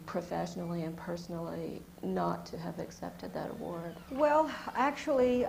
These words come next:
Speaker 2: I, let me make it a le-, even a little more firm. I think that, um, not only was I worried, uh, about, because I think it was only the second time the award had been given, and again, it was like that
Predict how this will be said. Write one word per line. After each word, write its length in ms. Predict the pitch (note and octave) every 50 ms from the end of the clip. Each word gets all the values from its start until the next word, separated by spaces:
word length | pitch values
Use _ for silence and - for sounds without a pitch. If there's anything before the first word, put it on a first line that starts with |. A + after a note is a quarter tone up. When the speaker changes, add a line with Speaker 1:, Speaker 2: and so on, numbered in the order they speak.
| - G#3+
Speaker 2:
I, 540 | A3 G#3 G3+ G3+ G3 G3+ G3+ G3+ - G3+ G3+ G#3 A3 G#3 - G#3 G3+ F3
let 160 | G#3+ A3+ A#3+ A#3
me 220 | B3 A#3 G#3 F3+ F3
make 180 | G#3 G#3+ G#3 A#3
it 80 | -
a 40 | A3
le-, 260 | G3 G3+ G#3+ G#3+ F3+ -
even 200 | G#3 G3+ G#3 G3+
a 40 | F#3+
little 220 | F#3+ G3 F#3 F#3
more 420 | F#3 F#3 F#3+ G3+ A3 A3+ A3 A3+ - - - - -
firm. 320 | - G3 F3+ E3+ E3 E3+ D#3+
I 120 | E3 F#3
think 340 | F3+ - B3 A#3 A#3 A3+ A3+
that, 220 | A3 G3 F#3 - -
um, 460 | F3+ F#3 F3+ F3 F3 F3 F3 F3 E3+ E3+ - -
not 240 | D#3+ G3 G#3+ A3+ A#3
only 480 | A3+ A#3 B3 C4 A#3+ F#3+ F3+ F3 F#3 F3+ - - - - - - - - - - - - -
was 240 | F#3 F#3+ F#3 F#3
I 100 | G#3 F3+
worried, 640 | F3 E3+ F3+ G#3 A3 A#3 A3+ G3 E3+ E3 E3+ E3+ - - - -
uh, 500 | - F3 F3+ E3+ E3+ E3 D#3+ D#3+ D#3 D#3 D3+ D#3
about, 500 | D#3+ E3 D#3 F#3+ F3 E3+ E3 E3 - - - - - G3
because 240 | F#3 F3 G#3+ - A3+
I 60 | G3+
think 180 | G3+ C#4 D#4 D#4
it 60 | D4+
was 100 | B3+ A#3+
only 180 | B3+ B3+ B3
the 80 | A#3 G3
second 460 | F3 - - B3 A#3+ A#3+ A#3 G#3 -
time 420 | - - G#3+ G#3 G#3 G#3+ G#3+ G3+ E3+
the 80 | F3+
award 320 | F3 F3 F3 F3+ F#3+ F#3+ F3+
had 200 | E3+ F#3+ E3 E3
been 140 | E3+ E3+
given, 340 | E3+ F#3 F#3 F3+ F3+ D#3+ D3
and 140 | D#3 D#3+ E3+
again, 300 | F3 E3+ G#3 A3 G#3 G3+
it 100 | F3 -
was 180 | D#3+ E3+ - F#3
like 200 | E3 E3 - -
that 180 | F3 D#3 D#3+